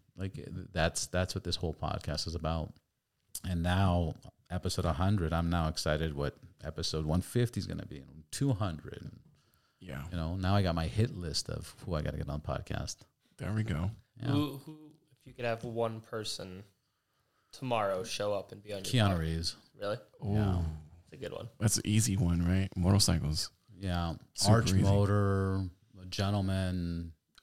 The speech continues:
Speaker 1: great actor, great movies, great person, great personality. I was just watching a, a, a, a, a quick slideshow of girls taking pictures with Keanu Reeves, and he always has his hands open.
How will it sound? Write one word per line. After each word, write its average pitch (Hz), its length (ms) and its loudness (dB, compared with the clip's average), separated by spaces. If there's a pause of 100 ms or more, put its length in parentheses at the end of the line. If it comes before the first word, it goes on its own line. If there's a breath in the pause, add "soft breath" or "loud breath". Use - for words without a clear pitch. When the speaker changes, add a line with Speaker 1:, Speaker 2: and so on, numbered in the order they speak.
(120)
Speaker 1:
great 101 260 -2
actor, 87 680 -2
great 92 240 -4
movies, 80 840 -6
great 95 260 -4
person, 85 600 -4
great 87 200 -4
personality. 82 880 -2 (380 soft breath)
I 147 80 4
was 165 80 6
just 143 160 4
watching 98 580 2
a, - 60 -8 (160)
a, - 40 -8
a, 80 760 -4
a, 82 40 -2
a 85 40 -2
quick - 420 0
slideshow 82 920 -2
of 73 360 -8 (840)
girls 95 460 6
taking 87 360 -2
pictures 85 340 -2
with - 140 -8
Keanu 85 420 -2
Reeves, 78 380 -2
and 78 100 -4
he 82 60 -4
always 87 180 -2
has 90 140 -2
his 76 100 -6
hands 80 540 -6
open. 78 320 -8